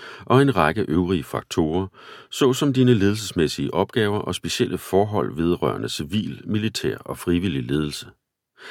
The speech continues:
der samtidig danner det fundament, som du skal bygge din ledelse på. Intentionen med anden del af bogen er at give dig de nødvendige forudsætninger for at vurdere, om dit ledelsesmæssige fundament har styrken til at bære den opgave, du har påtaget dig som leder i hjemmeværnet.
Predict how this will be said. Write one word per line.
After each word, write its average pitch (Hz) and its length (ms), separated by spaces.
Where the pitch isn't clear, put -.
der 131 60
samtidig 151 600
danner 98 220
det 131 200
fundament, 110 640
som 139 220
du 120 120
skal 127 160
bygge 73 280
din 67 240
ledelse 65 400
på. - 300
Intentionen 147 800
med 120 100
anden 120 240
del 107 180
af 78 100
bogen 110 400
er 139 140
at 143 120
give 120 140
dig 127 160
de 92 80
nødvendige 82 540
forudsætninger 123 640
for 98 200
at - 80
vurdere, 123 440
om 123 160
dit 123 200
ledelsesmæssige 123 840
fundament 73 540
har - 240
styrken 80 500
til 95 160
at - 120
bære 65 240
den 67 280
opgave, 90 520
du 98 180
har 95 80
påtaget - 480
dig 69 100
som 73 160
leder 62 340
i - 60
hjemmeværnet. 76 640